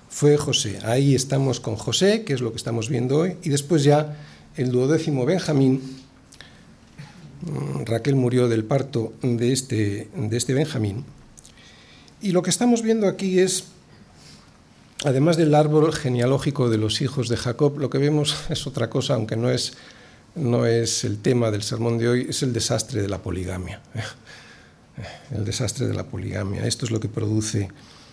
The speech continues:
este, este pecado. Fue algo común en el Antiguo Testamento, pero Dios no la permitió nunca. ¿Mm? Bien. Esta es la historia de la familia de Jacob. José,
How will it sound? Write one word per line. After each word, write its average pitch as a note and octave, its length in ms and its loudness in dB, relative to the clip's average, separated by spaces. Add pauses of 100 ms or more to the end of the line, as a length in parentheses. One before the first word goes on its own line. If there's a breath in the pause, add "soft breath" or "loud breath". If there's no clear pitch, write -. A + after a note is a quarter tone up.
(460 loud breath)
este, G#2 640 -2 (600)
este - 200 -2
pecado. C3+ 480 0 (540 loud breath)
Fue E3+ 220 6
algo F3+ 180 6
común E3 340 4
en A#2+ 140 4
el A2+ 100 0
Antiguo B2 320 0
Testamento, C#3 640 4
pero B2+ 320 4
Dios D3 440 4 (500)
no C3+ 200 4
la C#3+ 140 2
permitió A2 440 -2
nunca. B2+ 320 -4 (540)
¿Mm? B2+ 100 -4 (1040 loud breath)
Bien. G#2+ 180 2 (1600 loud breath)
Esta C4+ 480 6
es F#3 160 2
la F#3 80 6
historia D#3+ 400 6
de C#3 60 6
la C3+ 120 2
familia B2 400 2
de A#2 80 2
Jacob. A2 340 -6 (1700)
José, G3+ 560 4